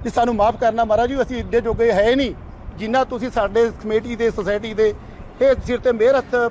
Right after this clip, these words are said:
ਭਰਿਆ ਰੱਖ ਕੇ ਤੁਸੀਂ ਇੰਨੀ ਕੁ ਸੇਵਾ ਕ-, ਲੈ ਲਈ ਹੈ, ਤਾਂ ਅੱਗੇ ਵਾਸਤੇ ਲੈਂਦੇ ਰਹਿਣਾ।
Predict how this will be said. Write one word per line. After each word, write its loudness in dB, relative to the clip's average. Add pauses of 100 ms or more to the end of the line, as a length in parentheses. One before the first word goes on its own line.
ਭਰਿਆ 2
ਰੱਖ -2
ਕੇ -6
ਤੁਸੀਂ -8
ਇੰਨੀ -6
ਕੁ -10
ਸੇਵਾ 0
ਕ-, -12
ਲੈ 2
ਲਈ 0
ਹੈ, 2 (340)
ਤਾਂ 4
ਅੱਗੇ 0
ਵਾਸਤੇ 2
ਲੈਂਦੇ 0
ਰਹਿਣਾ। 0